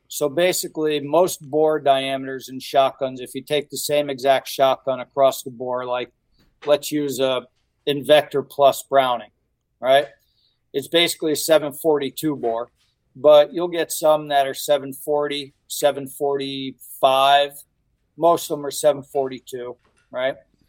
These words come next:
So there's quite a bit of tolerance, and Browning barrels are one of the best in the industry. Most of them are made in Japan by Maruko, and they're very accurate and very good. But you still have about a six thousandths tolerance in bore diameter.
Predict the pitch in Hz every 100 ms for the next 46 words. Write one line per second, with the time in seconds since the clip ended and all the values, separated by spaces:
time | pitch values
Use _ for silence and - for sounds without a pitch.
0 | _ _ - - 160 147 185 175 - -
1 | - 233 175 151 147 - 139 135 139 139
2 | - 208 151 147 135 185 208 180 151 147
3 | 151 139 127 147 131 127 139 135 - 131
4 | 131 131 127 - 135 135 135 135 _ 127
5 | 135 135 139 135 135 135 135 131 _ 139
6 | 135 135 - 135 131 131 123 127 127 127
7 | 127 123 127 127 - _ _ _ _ _
8 | - 139 139 131 147 147 143 139 135 -
9 | 135 131 131 127 127 127 123 110 _ -
10 | 165 156 - 160 - 214 180 151 143 135
11 | 143 139 - 151 - - 135 135 127 -
12 | - 143 139 131 - 123 139 135 120 120
13 | 117 120 113